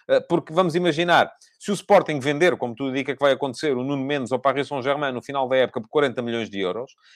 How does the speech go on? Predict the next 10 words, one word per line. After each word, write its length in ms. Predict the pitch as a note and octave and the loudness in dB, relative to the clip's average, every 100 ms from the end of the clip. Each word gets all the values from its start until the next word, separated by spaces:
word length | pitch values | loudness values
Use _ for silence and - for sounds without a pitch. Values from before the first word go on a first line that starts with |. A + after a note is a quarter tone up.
| - | 0
esses 220 | F#3 F#3 | 0 0
quarenta 320 | - F3+ E3 | 0 0 0
milhões 220 | E3+ F3 D3+ | 0 0 0
de 80 | |
euros 240 | F#3 F3+ - | -2 -2 0
são 240 | F#3+ F#3+ - | 0 0 2
todos 380 | G3 F3 D#3+ D3 | 6 6 4 0
eles, 260 | F3 G3+ - | 2 0 -2
ou, 280 | A2+ F#2 A#1 | 2 2 0
enfim, 260 | F2+ C3+ G2+ | -12 -12 -12